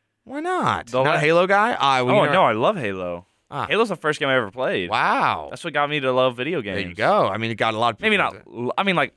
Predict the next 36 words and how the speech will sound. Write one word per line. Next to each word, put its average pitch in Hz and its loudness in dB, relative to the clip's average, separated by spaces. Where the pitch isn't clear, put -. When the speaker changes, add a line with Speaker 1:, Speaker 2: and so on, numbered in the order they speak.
Speaker 2:
I 170 0
guess 104 -2
love. 87 -6
Speaker 1:
It's 208 0
a 202 -4
classic. 135 0
Speaker 2:
But 170 2
I'm 175 2
Speaker 1:
It's - 0
Speaker 2:
not, 170 2
Speaker 1:
an 147 -2
Speaker 2:
like, 123 0
Speaker 1:
all-time 95 -2
Speaker 2:
sitting 127 -2
inside 107 -6
Speaker 1:
classic. 110 2
Speaker 2:
all 101 0
day 98 -2
playing 98 -8
'em. 82 -14
Speaker 1:
Fair 151 2
enough, 113 -2
fair 170 -6
enough, 110 -10
fair 104 -14
enough. 95 -16
Speaker 2:
I - -2
used 139 -2
to 143 -4
play 135 2
it 131 4
on 127 0
my 117 0
dad's 117 0
original 117 -6
Xbox, 131 -4